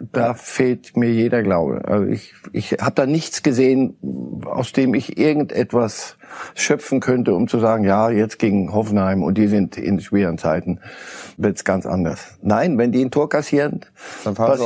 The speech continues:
Speaker 2: auseinander.
Speaker 1: das im Kopf, was, dass wir alle wissen, dass wir immer vor uns hin sabbeln und denken immer, hör auf, diese alten Schoten, das kann doch kein Mensch mehr hören, ist aber die Wahrheit.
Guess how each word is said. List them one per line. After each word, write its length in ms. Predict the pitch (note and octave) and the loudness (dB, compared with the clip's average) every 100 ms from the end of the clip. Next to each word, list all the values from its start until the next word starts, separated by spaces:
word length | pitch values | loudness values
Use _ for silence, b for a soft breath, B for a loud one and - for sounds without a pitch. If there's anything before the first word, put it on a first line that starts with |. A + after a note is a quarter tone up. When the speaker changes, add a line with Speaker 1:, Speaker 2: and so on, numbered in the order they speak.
| D3 C3+ | 0 2
Speaker 2:
auseinander. 100 | C#3+ | 2
Speaker 1:
das 120 | C#3 | 2
im 100 | C3+ | 0
Kopf, 260 | - C#3+ - | 0 0 0
was, 160 | B2+ | -2
dass 340 | G2 G2+ A#2 - | 0 -2 -2 0
wir 120 | B2 | 2
alle 200 | A#2+ G#2 | 2 2
wissen, 240 | C3 D3 D3+ | 0 0 0
dass 160 | A#2 | 2
wir 60 | A#2+ | 2
immer 160 | B2+ G#2+ | 0 0
vor 140 | A#2 | 0
uns 140 | A2+ - | 0 0
hin 180 | D3 | 0
sabbeln 520 | C3+ F#2 A#2+ C3 D#3 C#3+ | 0 0 0 2 0 0
und 180 | G#2+ | 0
denken 240 | A#2+ B2+ C3 | -2 0 0
immer, 180 | B2 G#2 | 2 2
hör 220 | G#2+ D#2 | 2 2
auf, 160 | A2+ | 0
diese 260 | A#2 A2 G2+ | 0 0 2
alten 240 | D#2+ A2 | 0 -2
Schoten, 240 | A2 - B2 | -2 -2 0
das 140 | A2+ | 0
kann 180 | - A2+ | 0 0
doch 80 | G2+ | 0
kein 180 | A2 A2+ | 0 0
Mensch 200 | A#2+ - | 0 0
mehr 100 | G#2+ | 0
hören, 220 | G2+ B2+ | 2 0
ist 120 | G#2+ | -2
aber 120 | B2+ | -2
die 100 | C3 | 0
Wahrheit. 360 | C3+ C#3+ F#2 | 2 0 -4